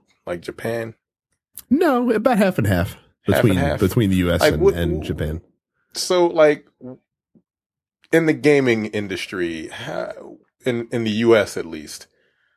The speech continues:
Speaker 1: like,
Speaker 2: Hmm.
Speaker 1: was it, like, a higher percentage of people that li-, like, like Nintendo or a lower percentage that still love Nintendo?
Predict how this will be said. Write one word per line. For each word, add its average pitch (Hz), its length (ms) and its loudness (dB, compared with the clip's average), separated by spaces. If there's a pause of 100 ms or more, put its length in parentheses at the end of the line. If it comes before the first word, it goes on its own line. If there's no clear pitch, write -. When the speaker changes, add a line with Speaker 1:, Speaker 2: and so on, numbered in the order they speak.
Speaker 1:
like, 101 200 2
Speaker 2:
Hmm. 82 140 -8
Speaker 1:
was 104 180 0
it, 104 100 0
like, 90 180 2
a 82 120 4
higher 104 360 2
percentage 101 500 -2
of 98 100 -6
people 95 340 0
that 92 160 4
li-, 90 200 4
like, 87 200 2
like 87 480 -2
Nintendo 90 500 -2
or 82 220 -2
a 80 40 -2
lower 78 280 -6
percentage - 600 -14 (180)
that - 140 -4
still - 240 -2
love 78 200 -6
Nintendo? 76 600 -8